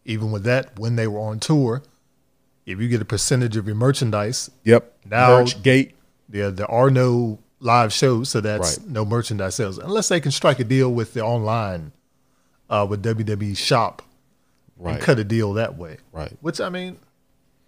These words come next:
Speaker 1: that may be the only way these studios can do it from now on. If, if this is gonna be the plan going forward,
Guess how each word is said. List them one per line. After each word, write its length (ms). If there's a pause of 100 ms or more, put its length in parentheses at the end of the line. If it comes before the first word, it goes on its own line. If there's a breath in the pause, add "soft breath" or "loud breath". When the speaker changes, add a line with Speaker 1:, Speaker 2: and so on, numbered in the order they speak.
(680)
Speaker 1:
that 220
may 120
be 120
the 100
only 160
way 160
these 180
studios 440
can 100
do 140
it 80
from 160
now 220
on. 160
If, 360
if 140
this 160
is 80
gonna 160
be 100
the 120
plan 280
going 220
forward, 420